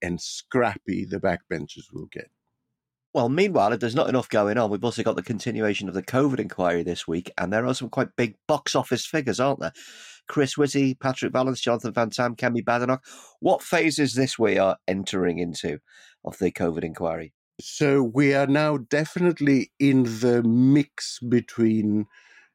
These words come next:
Speaker 1: the big, big names from the science side of things and,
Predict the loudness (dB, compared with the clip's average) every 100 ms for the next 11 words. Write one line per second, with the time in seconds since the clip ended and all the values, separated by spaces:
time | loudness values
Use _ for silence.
0 | _ -2 -2 2 0 2 0 4 6 6
1 | 4 2 -2 -2 2 2 0 -2 0 2
2 | 4 2 0 0 0 0 -4 0 0 2
3 | 0 -2 -8 _ _ _ _ _ _ -2
4 | -2 -4